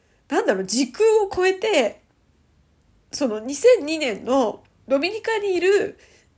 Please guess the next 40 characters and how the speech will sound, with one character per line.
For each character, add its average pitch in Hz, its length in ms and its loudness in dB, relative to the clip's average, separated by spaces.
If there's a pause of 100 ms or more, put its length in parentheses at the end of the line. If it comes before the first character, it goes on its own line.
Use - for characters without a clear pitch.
(400)
自 269 200 2
分 370 200 2 (240)
に、 - 200 -12 (340)
こ 285 140 0
の 208 240 -4
ジ - 140 0
ェ 294 40 2
ー - 60 -4
ケ 330 120 4
ー - 40 0
塾 226 200 -10
に 202 80 -12
参 240 240 -4
加 240 100 -2
し 240 60 -12
て 294 80 -4
も 233 120 -6
ら 220 100 -2
い 226 100 -6
た 233 120 -2
い 208 60 -6
ん 196 60 -10
で 196 80 -10
す 202 140 -14
よ。 - 220 -12 (1400)
本 254 280 -4
当 269 120 -6
に。 240 260 -12 (1800)
そ 240 380 2
う、 - 40 -8
な 302 60 -6
ん 311 40 -8
か 262 80 0
そ 294 140 -2
ん 440 40 2
な 453 40 0 (260)
思 466 120 -4
い 339 40 -4
で 208 140 -2
ね、 226 420 -2